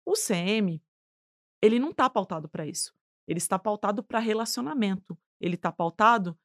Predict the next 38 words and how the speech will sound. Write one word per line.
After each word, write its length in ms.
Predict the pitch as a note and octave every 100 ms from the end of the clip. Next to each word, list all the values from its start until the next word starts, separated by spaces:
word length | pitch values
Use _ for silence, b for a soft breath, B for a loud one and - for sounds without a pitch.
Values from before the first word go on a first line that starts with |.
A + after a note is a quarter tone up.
| _ -
pra 100 | F#3
representar 760 | G#3 B3 C4+ A#3+ A#3 A3 G#3+
a 80 | A3+
marca, 560 | A3+ G3+ G3 - - F3 _ _
né? 200 | F3 F#3+ G3 _
Pra 80 | -
se 140 | F3+ F#3+
aprofundar, 640 | - G3 - G#3+ F#3+ F#3
trazer 280 | G3 F3 F#3+
os 140 | F3+
objeti-, 420 | F3 F#3+ F#3 G3
os 200 | - F3+
objetivos 560 | F#3 E3+ F#3+ F#3+ G3 F3+
de 100 | G3
negócio. 320 | G#3+ G3 F3
Então, 120 | -
assim, 200 | F#3+ - -
a 160 | G#3 C#4
entrega 400 | E4 G#3 G3 F3+
dele 420 | D#3+ G#3+ A3+ F3+ _ _ -
é 80 | G#3+
muito 280 | G#3 G#3+
mais 240 | B3 A3+ A#3+
de 120 | A3+
relacionamento, 1120 | G3+ G#3+ B3 C4 - A#3+ A3+ F#3+ G#3+ A#3+ G#3 - _ -
mas 160 | F#3+
do 60 | F#3+
ponto 280 | G#3+ G#3 G3+
de 140 | G#3+
vista 260 | G3+ G3+ A#3
ali 260 | G3 G#3 A3+
de 260 | B3+ D4+ _ _ _ -
criar 160 | D#4 D#4+
um 60 |
dia 180 | D#4 D#4+
a 40 |
dia. 260 | D#4+ C#4+ C#4
Tipo, 480 | - - B3+ F#3